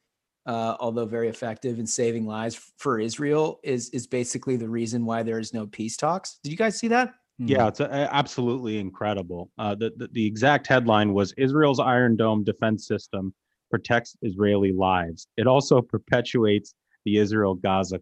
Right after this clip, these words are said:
Speaker 2: conflict.
Speaker 3: Yeah.
Speaker 1: I mean, are you
Speaker 2: So,
Speaker 1: kidding me?
Speaker 2: i-, in, in their, in their minds, you know, the only way you get to a peace process in the Middle East is if there's more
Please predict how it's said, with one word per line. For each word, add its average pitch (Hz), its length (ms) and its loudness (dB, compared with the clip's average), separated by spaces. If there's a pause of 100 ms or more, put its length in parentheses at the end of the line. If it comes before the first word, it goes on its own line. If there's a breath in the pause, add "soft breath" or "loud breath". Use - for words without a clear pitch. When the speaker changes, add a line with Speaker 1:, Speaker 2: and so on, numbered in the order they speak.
(100)
Speaker 2:
conflict. 90 520 -8 (680)
Speaker 3:
Yeah. 143 100 -8
Speaker 1:
I - 200 -18
mean, 165 120 -6
are 147 60 -2
you 170 140 -2
Speaker 2:
So, 180 60 6
Speaker 1:
kidding 175 240 2
me? 214 80 2 (100)
Speaker 2:
i-, 170 40 10 (100)
in, 190 240 8
in 160 180 8
their, 165 300 8
in 143 140 6
their 156 200 6
minds, 107 720 2 (540)
you 113 180 0
know, 110 80 0
the 110 160 4
only 139 260 4
way 120 160 4
you 113 140 0
get 113 180 0
to 107 140 -6
a 92 60 -6
peace 147 400 -4
process 90 720 -8
in 98 80 -8
the 95 60 -4
Middle 98 280 -4
East 104 280 -2
is 90 140 -8
if 92 140 -6
there's 98 180 -2
more 98 300 0